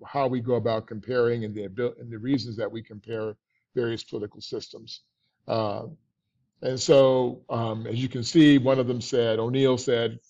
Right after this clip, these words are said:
"Comparative politics is a study and comparison of politics across countries." Uh, O'Neill also in two thousand four said that politics is the struggle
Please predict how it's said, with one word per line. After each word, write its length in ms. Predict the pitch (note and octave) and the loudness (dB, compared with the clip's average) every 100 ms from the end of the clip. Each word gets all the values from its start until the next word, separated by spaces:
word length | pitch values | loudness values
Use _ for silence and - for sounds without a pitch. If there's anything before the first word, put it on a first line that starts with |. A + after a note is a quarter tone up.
| _ | _
"Comparative 380 | - A#2 C#3 B2+ | -10 -2 0 0
politics 340 | B2+ A2+ C3 G2+ | 0 -2 -2 -8
is 40 | |
a 40 | |
study 400 | F#2+ C3 A#2+ A#2+ | -4 -2 0 0
and 140 | A2 G#2+ | -2 -6
comparison 600 | G#2 A#2+ A#2 A2 A#2 A2 _ _ - | -10 -4 -2 -2 -6 -12 _ _ -8
of 120 | A2 | -4
politics 400 | B2+ A#2+ G#2+ - | -2 -2 -2 -8
across 300 | - G2 E2+ | -10 -10 -8
countries." 800 | - C#3+ C3 D3 C#3 C3+ C3 - _ _ _ A2+ | -4 -4 -2 0 2 0 -4 -16 _ _ _ -4
Uh, 320 | G#2+ G2+ A2 | -2 -2 -2
O'Neill 460 | A2+ A#2 B2 A#2 | -2 0 2 4
also 400 | A2+ B2+ B2+ C3+ | 4 4 2 0
in 60 | A2+ | -2
two 120 | C3 | -4
thousand 400 | A#2 A2+ G#2 G#2 | -4 -2 -4 -8
four 320 | - C#3 B2 | -4 -2 -2
said 240 | A#2 A2+ G#2 | -2 -6 -4
that 200 | G#2+ - | -8 -4
politics 560 | B2 A2+ A#2 A2+ - | -2 -2 -4 -10 -10
is 420 | A2+ G#2 G#2 G#2+ - _ _ - | -8 -6 -6 -10 -14 _ _ -10
the 60 | |
struggle 520 | - C#3 B2+ A#2+ A#2 | -2 0 2 2 0